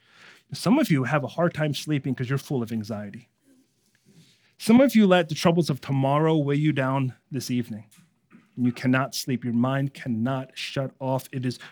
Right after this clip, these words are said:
racing with questions and problems and what ifs and hypotheticals.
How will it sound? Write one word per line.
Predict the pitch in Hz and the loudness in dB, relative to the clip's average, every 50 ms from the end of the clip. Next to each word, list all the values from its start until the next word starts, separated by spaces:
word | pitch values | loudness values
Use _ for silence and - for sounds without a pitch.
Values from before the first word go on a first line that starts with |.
| _ _ 117 - 127 | _ _ -14 -8 -2
racing | 135 151 156 147 - - 143 135 139 135 - - _ _ _ _ _ _ - | 0 0 0 0 0 -2 -4 -4 -4 -4 -6 -10 _ _ _ _ _ _ -12
with | 123 - - | -12 -12 -2
questions | - 175 147 135 - - 151 139 139 135 127 - | 0 0 0 0 -2 -2 -2 0 0 0 0 -2
and | 127 120 | -4 -4
problems | - - 151 139 135 131 135 127 131 131 123 127 | -2 -2 -2 -2 -2 -2 0 0 0 0 2 2
and | 120 120 120 | 0 0 2
what | 139 143 139 135 | 2 0 0 0
ifs | 135 131 - - | -2 -4 -4 -6
and | 135 120 | -6 -2
hypotheticals. | 135 143 - 131 - - 117 131 - - - - - - - - - | -2 -2 -2 -4 -8 -8 -10 -12 -12 -14 -16 -14 -12 -10 -10 -10 -10